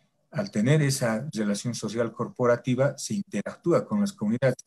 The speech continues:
como decía Jaime y como decía Ricardo. Entonces, la cuestión laboral, eh, si la empresa es respetuosa de las leyes y solamente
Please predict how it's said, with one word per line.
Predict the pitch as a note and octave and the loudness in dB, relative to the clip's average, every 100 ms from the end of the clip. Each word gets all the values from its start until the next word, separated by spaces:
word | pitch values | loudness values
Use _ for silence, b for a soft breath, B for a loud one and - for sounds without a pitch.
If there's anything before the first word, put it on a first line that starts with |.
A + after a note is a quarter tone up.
| _ | _
como | G2+ G2+ | -4 -2
decía | G2+ G2 A#2+ G2+ | -2 -2 -4 -2
Jaime | A2 G#2+ A2 | -2 0 0
y | G#2 G2 | 0 -4
como | - G2 G2 | -6 -8 -6
decía | G2 G2 F#2 | -8 -8 -8
Ricardo. | G2 G#2+ G2 - b b b _ | -6 -4 -6 -8 b b b _
Entonces, | B2+ - - | -10 -10 -4
la | B2+ A#2 | 2 2
cuestión | - B2+ E3+ G3 | 2 -4 2 4
laboral, | E3 A#2 A2+ C3 G3 G3 _ _ - | 4 4 4 4 4 -2 _ _ -6
eh, | A#2 G#2+ G2 - _ | -2 0 -2 -8 _
si | - - G#2 | -12 -2 2
la | G2+ | 2
empresa | G2 G2+ D#3+ F3+ A#2 A#2 - _ - | 2 4 4 4 2 -2 -4 _ -4
es | A2+ G#2+ - A2 A2 - | -4 -2 -6 -6 -6 -6
respetuosa | - G#2 G2 - G2+ - F3 B2 | -4 -2 -2 -2 -4 2 2 2
de | G#2 G2 | -2 -2
las | G2 G#2+ | -2 0
leyes | A2 G#2+ D#3+ - - _ _ | 2 2 0 -4 -14 _ _
y | C#3 | -10
solamente | - B2 A#2 A#2+ A2 - G2+ | -2 0 2 0 -2 -4 -6